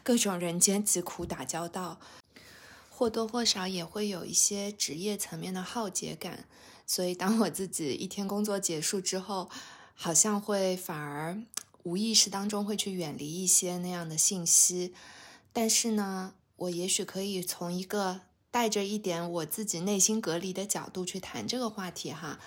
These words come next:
因为这个事件呢，会让我想到，嗯，大概两年前吧，我那个时候还在抖音上面做这个视频科普，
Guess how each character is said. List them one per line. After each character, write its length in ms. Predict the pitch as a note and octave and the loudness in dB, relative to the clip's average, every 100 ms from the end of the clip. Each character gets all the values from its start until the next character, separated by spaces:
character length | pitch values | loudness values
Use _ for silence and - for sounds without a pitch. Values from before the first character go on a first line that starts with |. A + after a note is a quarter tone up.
| - - - - | -18 -18 -16 -2
因 140 | A#3+ | 4
为 100 | B3 | 4
这 160 | B3 C4+ | 2 0
个 100 | A#3+ | 2
事 220 | - B3 | 0 0
件 320 | - A3+ G#3 | -2 -2 -2
呢， 200 | G3 F#3 | -2 -6
会 120 | G3 A3 | -6 -4
让 220 | A3+ G#3 | -4 -2
我 100 | G3 | 2
想 340 | - F3+ C#3 | 4 2 -4
到， 460 | - G3 F#3+ F3 F3+ - - - - - | -8 -6 -6 -6 -8 -14 -16 -16 -14 -12
嗯， 400 | D#3+ D#3 D3+ - | -8 -8 -10 -12
大 100 | - | -12
概 140 | F#3+ G3 | -10 -8
两 220 | F#3 D#3+ | -8 -8
年 200 | D3+ F3+ | -6 -2
前 300 | - F3 C#3+ | -2 -2 -8
吧， 240 | A3 G3+ - - _ | -8 -10 -12 -20 _
我 100 | - | -6
那 140 | F3 A#3+ | -2 0
个 100 | B3 | 0
时 100 | A3 | 0
候 80 | G#3 | -2
还 120 | G3+ | -6
在 160 | A3+ | -8
抖 200 | A#3 D#3 | -6 -6
音 240 | - G#3 B3 | -4 -2 -2
上 160 | D4+ C4 | -2 -4
面 240 | G#3 F3 | -4 -6
做 200 | - F#3 | -6 -6
这 200 | F3 F3+ | -6 -6
个 100 | D#3+ | -4
视 180 | D#3+ G#3 | -2 -2
频 220 | - E3 | -4 -10
科 200 | - G#3 | -6 -6
普， 400 | G#3+ - B2 - | -6 -8 -8 -8